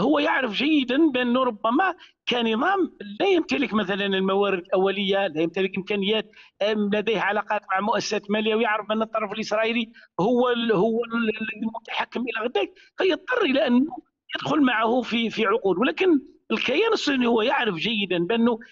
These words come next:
لا فرق بين الجزائر والمغرب ولا فرق بين مصر و-، وسوريا وإلى غير ذلك. لماذا؟ لأنه بالنهاية هو يريد أن تكون هذه الأنظمة العربية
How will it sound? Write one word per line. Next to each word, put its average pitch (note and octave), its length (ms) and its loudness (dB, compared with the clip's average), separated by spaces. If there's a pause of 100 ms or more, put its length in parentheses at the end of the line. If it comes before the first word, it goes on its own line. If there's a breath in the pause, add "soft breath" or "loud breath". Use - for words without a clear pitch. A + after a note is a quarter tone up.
(120)
لا B3 120 0
فرق D#4 280 -2
بين A3 200 0
الجزائر F#3 420 0
والمغرب F#3 500 0 (120)
ولا G#3+ 120 0
فرق A3 260 -4
بين F#3 220 0
مصر G3 320 -2 (360 loud breath)
و-، G#3+ 380 2
وسوريا A3 600 2
وإلى G#3 220 2
غير G3+ 120 -4
ذلك. G4+ 260 -2 (240)
لماذا؟ E4 280 2
لأنه B3+ 260 6
بالنهاية B3 580 2 (340)
هو C#4+ 180 4
يريد F4 460 2
أن B3 140 0
تكون A#3 320 0
هذه C#4 200 -2
الأنظمة A3+ 420 0
العربية F#3+ 580 0